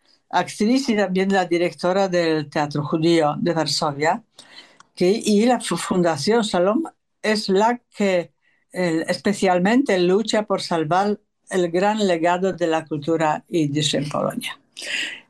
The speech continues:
Y es uno de los festivales más importantes de Polonia y uno de los pocos que de manera muy amplia y muy generosa muestra la cultura judía. Es una fiesta para la gente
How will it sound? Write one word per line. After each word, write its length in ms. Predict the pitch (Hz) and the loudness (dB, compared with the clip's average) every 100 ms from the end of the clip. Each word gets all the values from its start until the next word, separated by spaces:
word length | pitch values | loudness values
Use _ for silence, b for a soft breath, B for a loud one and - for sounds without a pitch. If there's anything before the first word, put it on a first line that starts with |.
| _ | _
Y 380 | - 285 339 - - | 2 4 4 0 -2
es 240 | 285 285 | 0 2
uno 260 | 302 285 262 | 4 4 4
de 140 | 247 | 2
los 180 | 240 214 | 2 0
festivales 720 | 220 214 202 220 226 220 - | -2 -2 0 2 2 -2 -6
más 400 | 185 196 214 247 | -2 2 2 2
importantes 1080 | 226 208 185 - 196 180 170 185 180 - - _ | 0 0 -2 -2 0 0 -2 -4 -4 -6 -12 _
de 260 | 170 160 147 | -4 -2 -2
Polonia 580 | 143 139 143 151 156 - - B B B B | -2 -2 -2 -4 -6 -10 -16 B B B B
y 100 | 214 | 4
uno 240 | 240 277 | 4 4
de 180 | 247 233 | 4 4
los 300 | 233 233 233 | 4 2 -2
pocos 460 | - 240 254 262 269 | -2 -2 0 -2 -4
que 500 | - 208 190 185 180 185 - | -2 0 2 2 0 -4 -10
de 540 | 165 175 175 190 190 | -10 -10 -4 0 2
manera 580 | 175 175 190 214 214 202 | 2 2 4 4 2 0
muy 380 | 202 196 202 214 | 0 2 2 2
amplia 720 | 226 254 233 170 151 160 - | 2 2 0 -2 0 0 2
y 60 | 202 | 2
muy 200 | 202 214 | 2 0
generosa 800 | - 180 175 175 190 - 196 196 b b b b | -4 -2 0 0 0 0 -2 -2 b b b b
muestra 420 | 190 196 - 185 | -2 -2 0 0
la 120 | 170 165 | 0 0
cultura 420 | 175 - 180 170 | -2 0 -2 -2
judía. 460 | - 156 139 - - | -2 0 0 0 -2
Es 200 | 202 - | -2 2
una 240 | 196 185 185 B B B - | 4 2 0 B B B -4
fiesta 520 | - 226 214 - 202 | 2 2 2 0 -2
para 200 | 196 190 | 0 2
la 100 | 180 | 2
gente 580 | 180 196 202 208 196 190 | 2 2 2 2 2 0